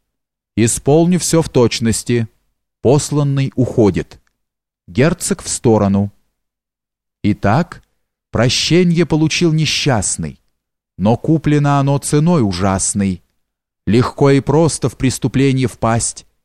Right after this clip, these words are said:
когда ему защитой служит власть. Да, у порока милость растяжима. Он всем готов простить свой грех любимый. Что ж пишет он? Тюремщик.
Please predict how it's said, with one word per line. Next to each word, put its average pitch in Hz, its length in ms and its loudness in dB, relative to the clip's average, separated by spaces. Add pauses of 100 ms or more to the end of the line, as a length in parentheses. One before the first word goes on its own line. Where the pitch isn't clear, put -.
(120)
когда 104 320 0
ему 117 200 2
защитой 117 580 0
служит 110 480 -4
власть. 101 540 -2 (640)
Да, 113 300 0
у 180 140 2
порока 170 480 2
милость 160 580 0
растяжима. 113 880 -2 (640)
Он 123 180 2
всем 147 380 0
готов 143 360 0
простить 131 480 0
свой 123 280 0
грех 120 380 0
любимый. 113 680 0 (540)
Что 151 300 0
ж - 120 -2
пишет 123 460 0
он? 156 300 0 (880)
Тюремщик. 113 760 0